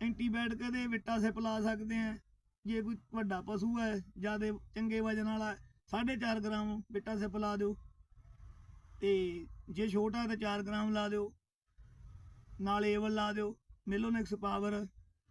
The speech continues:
ਇਹ ਜ਼ਰੂਰੀ ਹੈ, ਲਾ ਦਿਓ ਤੇ ਸਹੀ ਹੋ ਜਾਊਗਾ ਤਕਰੀਬਨ।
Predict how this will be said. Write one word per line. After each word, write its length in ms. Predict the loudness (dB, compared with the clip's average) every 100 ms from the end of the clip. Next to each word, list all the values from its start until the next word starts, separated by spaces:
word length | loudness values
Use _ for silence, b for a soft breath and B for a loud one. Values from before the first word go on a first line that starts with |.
| -20 -20 -20 -18 -18 -18 -20 -20 -20 -20 -4
ਇਹ 140 | 0 2
ਜ਼ਰੂਰੀ 420 | 2 2 0 0
ਹੈ, 60 | -2
ਲਾ 200 | -4 -4
ਦਿਓ 200 | -8 -10 _ _ -20 -12 -4
ਤੇ 80 | 0
ਸਹੀ 240 | 2 2
ਹੋ 120 | 2
ਜਾਊਗਾ 200 | 0 -2
ਤਕਰੀਬਨ। 440 | -4 -6 -8 -8